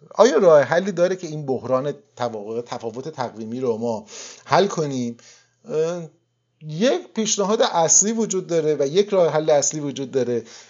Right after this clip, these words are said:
و اون اینه که، اه، یادم هستش که چندین سال پیش، فکر کنم دومین دوره گرد همایی رویت هلال یا یه همچین چیزی بود تو مجمع تشخیص مصلحت، آقای رفسنجانی صحبت می‌کرد. ایشون توصیه‌اش این بود که میگفتش که برین شما که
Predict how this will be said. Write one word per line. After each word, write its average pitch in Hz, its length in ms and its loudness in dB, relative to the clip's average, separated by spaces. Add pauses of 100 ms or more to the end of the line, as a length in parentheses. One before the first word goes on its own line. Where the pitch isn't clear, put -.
و 151 60 0
اون 214 260 2
اینه 220 220 0
که، 156 380 2
اه، 143 400 -10
یادم 160 280 6
هستش 147 280 0
که 135 100 -6
چندین 135 340 -2
سال 131 280 2
پیش، 147 380 -6
فکر 156 160 -6
کنم 143 200 -6
دومین 120 400 0
دوره 117 840 -2 (280)
گرد 113 260 0
همایی 113 580 -2
رویت 110 380 0
هلال 110 360 -2
یا 107 100 -4
یه 107 120 -2
همچین 107 180 -6
چیزی 117 200 -6
بود 107 100 -14
تو 113 80 -8
مجمع 110 280 0
تشخیص 110 380 -4
مصلحت، 113 500 0
آقای 147 180 4
رفسنجانی 117 640 0
صحبت 139 500 0
می‌کرد. 185 340 2 (440)
ایشون 202 320 2
توصیه‌اش 220 560 2
این 220 200 2
بود 175 220 -2
که 175 120 -2
میگفتش 196 480 0
که 208 120 2
برین 226 500 6
شما 175 320 -2
که 180 200 -4